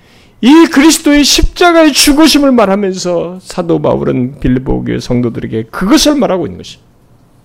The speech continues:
자신을 주어 다른 사람들에게 영혼의 생명과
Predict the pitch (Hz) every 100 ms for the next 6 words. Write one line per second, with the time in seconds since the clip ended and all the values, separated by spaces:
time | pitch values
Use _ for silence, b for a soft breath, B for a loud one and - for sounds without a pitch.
0 | _ _ _ _ _ _ _ _ _ _
1 | b b b b - 185 - 247 254 226
2 | 226 247 247 214 233 277 233 269 254 240
3 | 240 233 240 208 208 302 311 294 285 -
4 | 262 254 247 254 240 233 233